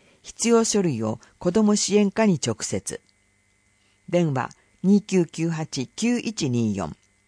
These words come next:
保護者、保証人の要件や必要書類などの詳細は、市ホームページをご覧ください。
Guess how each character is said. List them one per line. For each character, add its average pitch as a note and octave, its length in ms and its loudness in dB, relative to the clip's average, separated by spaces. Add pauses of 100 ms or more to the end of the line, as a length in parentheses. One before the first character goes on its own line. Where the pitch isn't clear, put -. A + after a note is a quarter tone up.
(640)
保 F#3+ 140 -4
護 A3+ 160 4
者、 - 240 -2 (300)
保 F#3+ 120 0
証 A#3 280 6
人 G#3+ 200 6
の F#3+ 120 4
要 G3 240 4
件 C#3+ 260 -2
や A2 240 -4 (240)
必 - 280 -4
要 A#3 120 6
書 A3 180 4
類 F#3 140 2
な E3 160 0
ど C#3+ 100 0
の A2+ 120 0
詳 E3 260 0
細 B2+ 300 -4
は、 F#2+ 180 -6 (320)
市 - 320 -4
ホ F#3+ 200 0
ー - 20 4
ム F3 120 2
ペ E3 180 0
ー - 20 0
ジ F#3 160 2
を D#3+ 80 4
ご A#2+ 100 0
覧 A2+ 160 -2
く A2+ 140 -8
だ G#2 140 -4
さ G2+ 180 -6
い。 F#2+ 100 -10